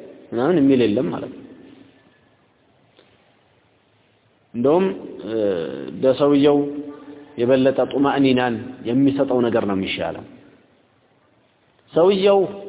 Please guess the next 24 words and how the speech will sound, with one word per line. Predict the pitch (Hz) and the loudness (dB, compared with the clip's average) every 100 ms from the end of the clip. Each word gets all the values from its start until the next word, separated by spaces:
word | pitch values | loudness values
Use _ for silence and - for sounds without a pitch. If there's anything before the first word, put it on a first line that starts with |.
| - - | -18 -4
አስለን | 190 180 113 87 - - - | -4 -2 -8 -10 -18 -20 -6
አይችልም | 165 208 226 208 | -2 -2 0 0
የሚባለው | 196 185 170 175 165 | 0 -2 0 2 2
በምን | 156 175 170 | 0 0 0
ሚዛን | 165 143 135 | 0 0 0
ነው? | 110 95 - - - - - - - | -2 -8 -14 -20 -20 -20 -20 -20 -6
አልኢማሙል | 135 156 165 147 | 2 2 4 2
ጁወይኒ | 135 147 127 117 | 2 2 4 2
ረሂመሁላህ | 117 123 131 131 175 - - - - - - _ _ - | 0 -2 -2 0 0 -2 -16 -20 -20 -20 -20 _ _ -2
አይችልም | 156 175 214 214 202 | 2 2 2 2 2
ማለት | 202 247 - - - - - _ _ _ - | 4 2 -2 -14 -18 -20 -20 _ _ _ 0
በምን | 160 202 214 | 2 4 2
ሚዛን | 208 185 180 | 2 2 2
ነው | 170 | 2
አይችልም | 165 165 175 170 | 0 0 0 -2
ብሎ | 170 208 | 0 -2
ቁጭ | 175 202 196 | -2 -2 2
በል | 185 143 - - | 2 2 -4 -10
የምንፈቅድለት? | 131 170 165 160 139 127 110 - - - - - - | 0 2 2 0 0 0 -4 -6 -18 -20 -20 -20 -4
በምን | 175 185 | 0 2
ሚዛን? | 151 120 104 95 - - - - - - - - - - - - - _ _ _ _ _ _ - _ 269 _ _ _ _ _ _ _ _ _ 131 | 2 0 -2 -6 -14 -18 -20 -20 -20 -20 -20 -20 -20 -20 -20 -20 -20 _ _ _ _ _ _ -20 _ _ _ _ _ _ _ _ _ _ _ 0
እግሩን | 151 185 | 4 4
ሲያም | 180 190 | 4 0
ነው? | 220 | -2